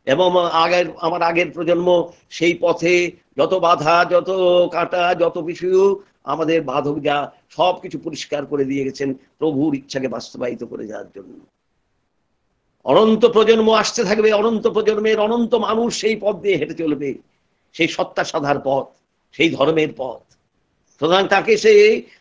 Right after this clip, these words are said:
মানুষকে দিয়ে, তার পরিকর দিয়ে, তার গার্ডল দিয়ে সেগুলো পরিষ্কার করে যেতে হয়েছে।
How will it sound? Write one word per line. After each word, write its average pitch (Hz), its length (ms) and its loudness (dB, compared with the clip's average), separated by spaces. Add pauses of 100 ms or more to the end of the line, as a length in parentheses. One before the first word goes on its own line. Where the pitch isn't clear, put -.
(180)
মানুষকে 180 440 0
দিয়ে, 170 300 0
তার 151 340 -2 (280)
পরিকর 226 400 4
দিয়ে, 208 460 2 (580)
তার 151 160 2
গার্ডল 202 460 4
দিয়ে 185 320 0 (200)
সেগুলো 196 260 0
পরিষ্কার 214 400 -4
করে 196 140 -4
যেতে 147 220 -12
হয়েছে। - 380 -20